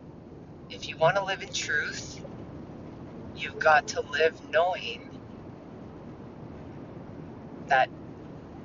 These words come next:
as much as you are programmed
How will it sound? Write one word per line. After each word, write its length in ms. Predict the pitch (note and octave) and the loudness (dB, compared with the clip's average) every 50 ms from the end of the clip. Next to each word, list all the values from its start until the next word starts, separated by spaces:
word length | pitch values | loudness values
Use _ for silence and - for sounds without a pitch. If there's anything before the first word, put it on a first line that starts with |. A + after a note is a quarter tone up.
| - - - - - - - - - - | -14 -14 -14 -12 -12 -12 -12 -12 -2 2
as 240 | F3 D#3+ - - - | 2 2 2 2 -4
much 360 | F3 F3+ F#3+ G3 G3 - - | 4 6 6 6 6 4 -2
as 320 | F#3+ F3 F3 D#3+ - - - C#3+ D3+ | -2 -2 -4 -4 -6 -8 -6 -4 -4
you 160 | D#3+ E3 D3 D#3+ | -4 4 8 8
are 100 | D#3+ D#3+ | 8 8
programmed 1160 | - - - F#3 F3+ F#3 F#3 - - - D3 C#3 C3 C3 C3 B2+ B2+ B2+ C3+ - - - - | 6 -2 2 4 4 4 4 0 0 2 2 4 4 6 6 6 4 4 0 -6 -10 -12 -12